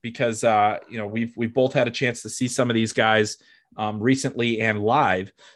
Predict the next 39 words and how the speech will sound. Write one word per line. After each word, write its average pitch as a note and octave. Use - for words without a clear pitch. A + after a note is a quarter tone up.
Uh, G#2+
but, A#2
uh, G#2
the, A2
the, A2
the A2+
seventeen E3+
forwards D#3
in C#3
camp, C#3
and, A2
and A2+
we A#2
believe A#2
they'll B2+
take C3
fourteen. C#3+
So B2
three C#3
of D3+
these C3
guys B2
will A2
get G#2
cut. A#2+
Matty D3
Beniers, C#3+
Brett C#3
Berard, B2
Thomas E3+
Bordeleau, C3
Logan D3+
Cooley, B2+
Matt B2
Coronado, A#2
Tanner D#3
Dickinson, A#2+
Dominic C3
James, A2